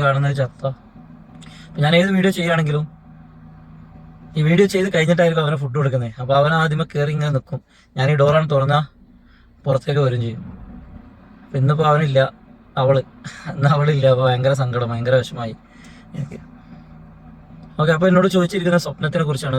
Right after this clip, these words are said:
സ്വപ്നത്തിനെ കുറിച്ച് ഞാൻ ഇൻഷാ അല്ലാ നാളെ ഒരു അടുത്തൊരു വീഡിയോയിൽ അതിനെ കുറിച്ച് ഫുള്ള് വിശദമായിട്ട് സംസാരിക്കാം. പിന്നെ കുറേ ആൾ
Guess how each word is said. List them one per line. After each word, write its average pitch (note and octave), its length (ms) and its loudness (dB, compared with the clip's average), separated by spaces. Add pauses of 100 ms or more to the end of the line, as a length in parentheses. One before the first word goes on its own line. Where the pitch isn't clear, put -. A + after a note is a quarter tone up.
സ്വപ്നത്തിനെ D3 440 -4
കുറിച്ച് D3 280 -4
ഞാൻ C#3 140 -4
ഇൻഷാ C#3+ 500 -4
അല്ലാ C3 180 0 (500)
നാളെ C3 180 2
ഒരു B2+ 80 0 (100)
അടുത്തൊരു C3+ 280 -2
വീഡിയോയിൽ B2 260 -2
അതിനെ B2 160 -2
കുറിച്ച് B2 240 -12
ഫുള്ള് B2+ 240 -6
വിശദമായിട്ട് B2+ 420 -4
സംസാരിക്കാം. B2 460 -6 (1700)
പിന്നെ F3 200 2
കുറേ F3+ 180 6
ആൾ F3 80 2